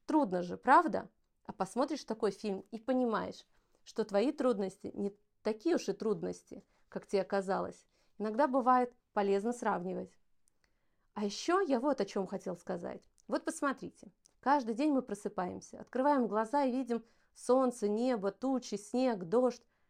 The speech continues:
Огромный мир, к которому мы привыкли настолько, что перестаём многое вокруг себя замечать. И это касается не только зрения. Мы едим пищу,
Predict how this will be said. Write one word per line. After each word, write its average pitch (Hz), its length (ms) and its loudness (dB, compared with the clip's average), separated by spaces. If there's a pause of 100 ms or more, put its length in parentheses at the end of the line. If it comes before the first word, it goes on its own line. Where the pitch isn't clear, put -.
(260)
Огромный 277 500 2
мир, 226 280 4
к - 60 -20
которому 190 460 0
мы 190 100 -4
привыкли 233 440 0
настолько, 220 720 -4 (340)
что - 220 -8
перестаём 220 760 0
многое 240 600 2
вокруг 220 300 -4
себя 196 280 -2
замечать. 185 560 -6 (760)
И 208 60 2
это 302 220 4
касается 269 480 0
не 254 100 2
только 254 280 0
зрения. 180 520 -6 (480)
Мы 202 120 -4
едим 247 260 2
пищу, 196 500 -8